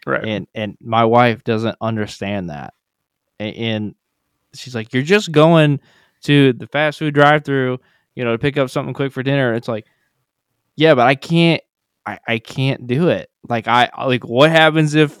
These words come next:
Speaker 2: my car breaks down on the side of the road? Like, I don't wanna be in sweatpants. <laughs> Like,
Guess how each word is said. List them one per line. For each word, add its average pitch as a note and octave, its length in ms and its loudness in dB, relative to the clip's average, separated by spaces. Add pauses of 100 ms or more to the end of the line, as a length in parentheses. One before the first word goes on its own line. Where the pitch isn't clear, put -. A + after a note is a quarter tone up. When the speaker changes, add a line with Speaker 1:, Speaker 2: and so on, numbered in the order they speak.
(120)
Speaker 2:
my C3 280 2
car C#3+ 320 4
breaks A#2 300 -4
down A#2 200 0
on A#2 60 0
the A#2+ 60 -4
side B2 160 2
of B2 40 2
the A#2+ 80 0
road? B2+ 320 4
Like, G#2+ 180 -2
I A2 140 4
don't B2+ 160 6
wanna C3+ 260 6
be C#3+ 200 2
in D3 120 4
sweatpants. C#3+ 720 -2 (240)
<laughs> - 40 -20 (520)
Like, G3 160 0